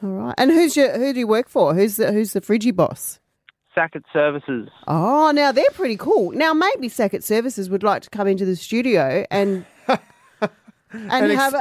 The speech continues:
Speaker 1: and
Speaker 3: explain why.
Speaker 1: explain why.
Speaker 3: How come, Callum? Okay, you might be able to explain it here on behalf of Sackett Services. How come some days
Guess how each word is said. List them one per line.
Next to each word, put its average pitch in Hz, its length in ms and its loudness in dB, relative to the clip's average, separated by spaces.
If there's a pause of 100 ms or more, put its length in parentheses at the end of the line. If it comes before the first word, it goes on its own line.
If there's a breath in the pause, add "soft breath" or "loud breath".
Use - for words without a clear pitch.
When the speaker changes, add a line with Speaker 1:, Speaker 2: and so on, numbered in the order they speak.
Speaker 1:
and 202 220 0
Speaker 3:
explain - 80 -6
why. 277 380 2
Speaker 1:
explain 269 220 -4
why. 254 540 0
Speaker 3:
How 277 220 4
come, 233 380 0
Callum? 143 420 -4
Okay, 175 300 2
you 196 180 2
might 214 180 4
be 180 80 -4
able 165 120 2
to 151 60 0
explain 147 340 -2
it 139 80 0
here 147 220 4
on 135 120 2
behalf 147 360 2
of 139 100 -6
Sackett 120 340 -4
Services. 120 420 -6
How 202 240 2
come 151 380 -4
some 208 360 -2
days 185 400 0